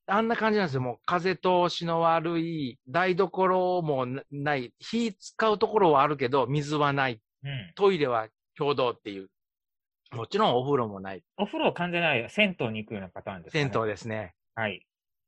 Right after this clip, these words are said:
Speaker 1: 私も小学校三、四年の時までは銭湯でしたから。
Speaker 2: 銭湯で言えば、
Speaker 1: うん。
Speaker 2: 長女のうちにも風呂ないんですよね。
Speaker 1: <laughs>
Speaker 2: 長男のうちにはあったんかな？
Speaker 1: あったんじゃないの？
Speaker 2: うん。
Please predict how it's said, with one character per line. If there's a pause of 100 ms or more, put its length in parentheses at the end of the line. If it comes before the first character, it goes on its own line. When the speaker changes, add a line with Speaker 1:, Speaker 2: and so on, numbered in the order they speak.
(320)
Speaker 1:
私
も
小
学
校
三、
四
年
の
時 (140)
ま
で
は
銭
湯
で
し
た
か
ら。 (360)
Speaker 2:
銭
湯
で
言
え
ば、
Speaker 1:
う
ん。 (360)
Speaker 2:
長
女
の
う
ち
に
も
風
呂
な
い
ん
で
す
よ
ね。
Speaker 1:
<laughs>
Speaker 2:
長
男
の
う
ち
に
は
あ
っ
た
ん
か
な？ (300)
Speaker 1:
あ
っ (100)
た
ん
じ
ゃ
な
い
の？ (340)
Speaker 2:
う
ん。